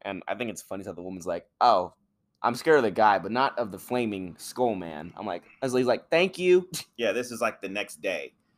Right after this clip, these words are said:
Speaker 2: You know, she's talking about it to the news, and everybody's like, "Yeah, that sounds fucking stupid," because it does.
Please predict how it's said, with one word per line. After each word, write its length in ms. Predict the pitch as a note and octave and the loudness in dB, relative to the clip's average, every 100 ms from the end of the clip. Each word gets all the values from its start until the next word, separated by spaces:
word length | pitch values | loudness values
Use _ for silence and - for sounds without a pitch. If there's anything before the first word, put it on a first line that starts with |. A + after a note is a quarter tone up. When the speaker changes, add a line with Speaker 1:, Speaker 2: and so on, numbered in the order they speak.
| _ _ _ | _ _ _
Speaker 2:
You 140 | G2+ | -6
know, 340 | F#2+ E2+ D#2 C2+ | -4 -4 -6 -8
she's 240 | - F#2+ | -12 -14
talking 340 | - A#2 A2 G2+ | 0 2 2 -2
about 300 | F2+ F2+ F2 | -2 0 0
it 80 | - | -4
to 80 | |
the 60 | E2+ | -12
news, 440 | E2+ F#2 F2 E2 D#2+ | -8 -6 -6 -6 -10
and 180 | D#2 - _ | -16 -18 _
everybody's 400 | G2 G2+ G2 G2 | -4 -2 0 0
like, 160 | F#2+ F2+ | 0 -2
"Yeah, 180 | A2+ A2+ | 2 4
that 160 | G#2 G2+ | 2 0
sounds 300 | A2 G#2+ - | -4 -4 -4
fucking 320 | A2+ - G2 | -4 -4 -12
stupid," 400 | - A2+ F#2+ D#2+ | -6 -4 -4 -10
because 320 | D3 - F#2 | -10 -8 -8
it 80 | E2 | -10
does. 340 | - - - | -18 -16 -16